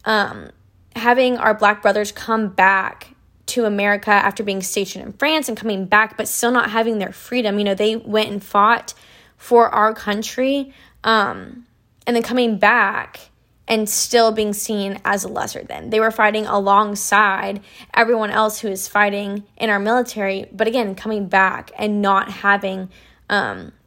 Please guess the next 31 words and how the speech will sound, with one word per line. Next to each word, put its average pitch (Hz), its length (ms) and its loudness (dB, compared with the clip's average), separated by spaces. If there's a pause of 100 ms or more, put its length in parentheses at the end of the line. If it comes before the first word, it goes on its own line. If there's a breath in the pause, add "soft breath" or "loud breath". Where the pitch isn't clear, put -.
(100)
the 214 80 -4
same 208 260 -4
life, 247 200 4
the 220 80 -6
same 196 200 -6
respect. - 520 -2
They 208 100 -2
were 202 100 -4
still 226 180 -4
coming 190 360 -6
back 196 360 2 (240 soft breath)
to 240 140 0
less 208 360 2
than 220 120 -2
they 190 120 -2
were 254 300 4
when 233 100 2
they 196 80 -2
were 196 80 -4
fighting 240 440 0
for 208 180 -4
us 202 240 0 (220 soft breath)
with 220 140 0
our 202 120 2
name, 226 200 0
with 220 100 0
our 196 120 0
flag, 214 640 2
in 214 100 -4
another 196 240 -4
country. - 600 -6